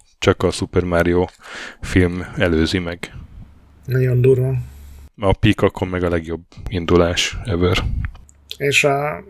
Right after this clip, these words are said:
Speaker 2: harmadik legjobban nyitó horrorfilm lett valaha.
Speaker 1: Igen. És a, az egyszerre mozikban és streamingen, tehát az ilyen párhuzamos bemutató filmek között is a második minden idők legjobb. A Fekete Özvegy volt az első.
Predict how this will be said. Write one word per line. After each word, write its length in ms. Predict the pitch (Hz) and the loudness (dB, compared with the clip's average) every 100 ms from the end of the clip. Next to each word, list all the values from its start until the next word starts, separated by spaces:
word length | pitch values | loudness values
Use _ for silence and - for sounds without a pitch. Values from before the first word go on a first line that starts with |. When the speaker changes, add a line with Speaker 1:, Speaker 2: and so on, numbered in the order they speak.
| - - | -18 -16
Speaker 2:
harmadik 420 | - 156 131 123 123 | 2 4 6 4 4
legjobban 400 | 127 117 117 117 | 4 4 2 0
nyitó 260 | 113 117 | 0 2
horrorfilm 540 | 113 113 104 - 107 107 | 2 2 0 -2 -6 -4
lett 140 | 104 | 0
valaha. 560 | 107 101 95 90 90 - - - _ | 4 4 2 0 -4 -8 -18 -20 _
Speaker 1:
Igen. 340 | 92 85 90 - - - - | -2 0 -2 -2 -8 -12 -6
És 240 | 113 92 | -2 2
a, 360 | 110 101 104 - _ _ _ _ _ _ | 4 4 4 -2 _ _ _ _ _ _
az 200 | - 95 | -10 -4
egyszerre 440 | 113 113 - 104 98 | 0 0 4 4 4
mozikban 640 | 98 104 104 92 98 95 - | 0 2 2 2 2 2 -2
és 500 | 101 95 90 - - _ _ _ _ _ _ _ - | 0 0 0 -4 -6 _ _ _ _ _ _ _ -10
streamingen, 760 | - - 98 95 92 92 95 | -10 0 0 2 -2 -2 -2
tehát 180 | 98 98 | -2 -2
az 100 | 90 | -2
ilyen 160 | 92 90 | -2 0
párhuzamos 540 | 101 92 90 87 92 | 0 0 -2 -4 -4
bemutató 540 | 87 92 90 95 92 90 | -2 -2 0 0 2 0
filmek 420 | - 98 92 87 | 0 -4 -4 -8
között 360 | - 92 92 - | -4 -2 -2 -4
is 120 | 90 | -2
a 160 | 98 90 - - - - | 0 -2 -8 -20 -20 -4
második 800 | 92 85 - 85 85 - - - - | -2 0 -2 -2 -2 -2 -8 -12 -6
minden 340 | 92 87 85 | -4 2 2
idők 300 | 85 87 85 | 4 2 2
legjobb. 400 | 90 87 90 92 | 0 -2 -6 -8
A 80 | 92 | -4
Fekete 400 | - 92 90 87 | -2 0 -2 -4
Özvegy 300 | 87 82 85 | -2 2 2
volt 220 | 87 - | 2 0
az 100 | 90 | 0
első. 400 | 92 87 - 98 | 0 0 0 0